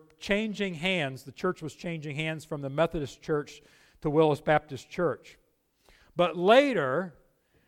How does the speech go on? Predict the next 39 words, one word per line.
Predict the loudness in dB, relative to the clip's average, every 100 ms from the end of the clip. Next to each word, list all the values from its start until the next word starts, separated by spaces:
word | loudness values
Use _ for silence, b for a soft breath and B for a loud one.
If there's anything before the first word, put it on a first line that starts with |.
| _ 4
Willis | 4 4
Baptist | 4 2 0 -10 -2
Church | 0 0 -4 0
got | 2 2
a | 2
bill | 4 4 4
from | 0 -6
the | -4
utility | -2 0 4 4 4 0
company. | -2 -4 -4 -2
I | -2
don't | -2
remember | -4 0 0 0
what | -2
it |
was, | -4
the | -4
electric | -2 -2 -4 -4
company | -2 -4 -6 -6
or | -4
water | 0 0 0
company | -2 -6 -6
or | -4
whatever. | 0 2 0 -4 -10 _ _ b b b b b b 0
And | 4 4 2 -4 -16 _ 0
the, | 4 4 2
the | -4
previous | 0 2 2 2 -2
church, | -2 -2 -2 -4
the | 0
Methodist | 2 2 -2 -6
Church, | -2 -2 -2 -8
had | -2 -2 -2
never, | 0 2 4 2 b b b b b
uh, | -4 -4
paid, | -4 -2 2 2 0 -4 b b b -6
uh, | -6 -4
the | 0 0
assessment | 0 2 2 0 -8 -10